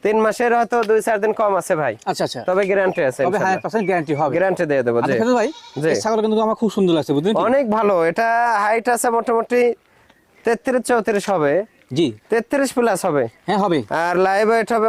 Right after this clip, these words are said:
Speaker 1: মোটামুটি পঞ্চান্ন কেজি, পঞ্চাশ
Speaker 2: লাইভ ওয়েট
Speaker 1: থেকে
Speaker 2: বেশি হবে,
Speaker 1: পঞ্চান্ন কেজি,
Speaker 2: বিছানা
Speaker 1: জি।
Speaker 2: শরীর তো।
Speaker 1: বিছানো, একদম বিছানো।
Speaker 2: সচরাচর এ-, এই জাতীয় ছাগল
Speaker 1: একদম
Speaker 2: বেশি
Speaker 1: ডিপ
Speaker 2: লাইক করি।
Speaker 1: চকলেট কালার কিন্তু, হ্যাঁ?
Speaker 2: আচ্ছা, আচ্ছা।
Speaker 1: লাল কালার।
Speaker 2: ভাই,
Speaker 1: অনেক
Speaker 2: দরদাম
Speaker 1: সুন্দর।
Speaker 2: কেমন নিবেন?
Speaker 1: আর এই যে এগুলা কিন্তু সাদা লাগবে, ওই রোদের কারণে।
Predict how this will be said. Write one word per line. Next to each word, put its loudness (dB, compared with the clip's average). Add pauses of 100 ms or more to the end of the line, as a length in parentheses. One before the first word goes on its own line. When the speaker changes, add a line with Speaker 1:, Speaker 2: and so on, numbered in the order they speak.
Speaker 1:
মোটামুটি -2 (100)
পঞ্চান্ন -2 (120)
কেজি, 0
পঞ্চাশ -2
Speaker 2:
লাইভ 0
ওয়েট 2
Speaker 1:
থেকে 0
Speaker 2:
বেশি 0
হবে, -2
Speaker 1:
পঞ্চান্ন -2
কেজি, -4
Speaker 2:
বিছানা 0
Speaker 1:
জি। 0
Speaker 2:
শরীর 0
তো। 0 (360)
Speaker 1:
বিছানো, 0 (140)
একদম -2
বিছানো। 0
Speaker 2:
সচরাচর 0
এ-, -4
এই 2
জাতীয় 0
ছাগল 2
Speaker 1:
একদম 2
Speaker 2:
বেশি 0
Speaker 1:
ডিপ 2
Speaker 2:
লাইক -2
করি। -2 (140)
Speaker 1:
চকলেট 0
কালার 0
কিন্তু, -2
হ্যাঁ? 0 (160)
Speaker 2:
আচ্ছা, -2
আচ্ছা। -2
Speaker 1:
লাল 0
কালার। -2 (300)
Speaker 2:
ভাই, -2
Speaker 1:
অনেক 0
Speaker 2:
দরদাম 0
Speaker 1:
সুন্দর। 0
Speaker 2:
কেমন 2
নিবেন? 0 (460)
Speaker 1:
আর 0
এই 0
যে 2
এগুলা 2
কিন্তু -2 (300)
সাদা -2
লাগবে, 2
ওই 4
রোদের 2
কারণে। 0